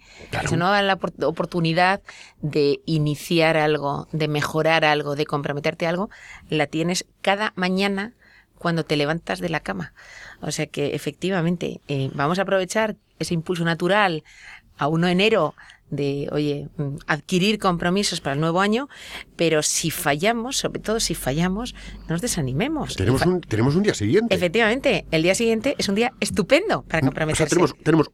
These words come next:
Speaker 1: un año nuevo y trescientos sesenta y cinco días nuevos. Es que da para empezar, ¿eh?
Speaker 2: Efectivamente, efectivamente.
Speaker 1: Da para empezar.
Speaker 2: Y, y, y yo me pregunto, mm, pensando en esto, ¿no? De, de, de que comienza el año,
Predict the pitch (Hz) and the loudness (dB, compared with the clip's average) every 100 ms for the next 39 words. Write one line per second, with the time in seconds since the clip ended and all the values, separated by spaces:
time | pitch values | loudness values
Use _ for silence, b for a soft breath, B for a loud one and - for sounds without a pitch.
0 | - 269 262 254 262 269 277 - 165 165 | 4 6 8 8 6 6 2 2 2 4
1 | 147 220 220 220 202 208 175 214 190 156 | 2 2 2 0 2 0 0 0 0 4
2 | 202 151 226 196 98 - B B B - | 4 4 4 4 0 -6 B B B -2
3 | 170 175 233 107 - 185 101 104 175 175 | 0 2 2 0 2 2 4 0 0 -2
4 | 220 190 165 160 160 165 170 185 170 143 | -2 0 0 -2 -4 -4 -2 -2 -2 -4
5 | - 104 160 170 113 95 131 B B B | -4 -2 0 2 0 0 -2 B B B
6 | B B - 247 240 233 226 226 220 214 | B B -2 0 2 2 2 2 0 0
7 | 190 - - _ _ - 220 208 - 208 | -2 -4 -10 _ _ -6 -4 -2 -4 -2
8 | 247 339 247 226 226 - 160 - - 175 | 0 2 2 2 2 2 -2 -2 -6 -2
9 | 170 156 - - _ - _ _ - _ | -2 -4 -8 -20 _ -10 _ _ -20 _
10 | 151 147 190 185 208 196 - 170 214 302 | -4 -2 0 2 2 2 0 0 -2 -4
11 | 202 156 151 - - - - 151 151 143 | -2 -2 -2 -6 -10 -10 -8 -6 -6 -6
12 | 156 175 180 190 202 196 | -2 -2 -2 0 0 -2